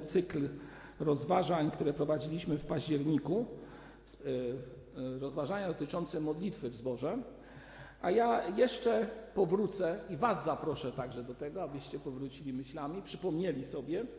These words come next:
ale także i przeczyta-, abyśmy wspólnie przeczytali nowe fragmenty z Księgi Malachiasza, moi drodzy. Malachiasz w tym roku się przewija ciągle przez,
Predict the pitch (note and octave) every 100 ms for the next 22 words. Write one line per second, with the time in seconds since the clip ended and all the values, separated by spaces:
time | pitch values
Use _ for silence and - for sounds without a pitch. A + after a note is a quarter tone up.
0 | - - - - - - D#3+ D#3 F#3 E3+
1 | D#3 D3+ D#3 D3 - - F3 D3 D#3 E3
2 | - D3+ - F#3+ D#3+ - D#3+ F3 D3+ E3
3 | G3+ G#3 - F3 F3 E3+ F3+ F3+ - -
4 | - - - - - - B3 C#4 C4 B3+
5 | B3 A#3+ A#3+ - A#2+ G#2 - - - D3+
6 | C#3 C#3 C3 - A#2+ F3 A3+ A3+ A#3+ F#3
7 | - G3+ B3+ B3+ A3+ G#3+ G#3+ A3+ A3 F#3
8 | C#4 A#3 A3+ A#3+ A3 G#3+ A3 G3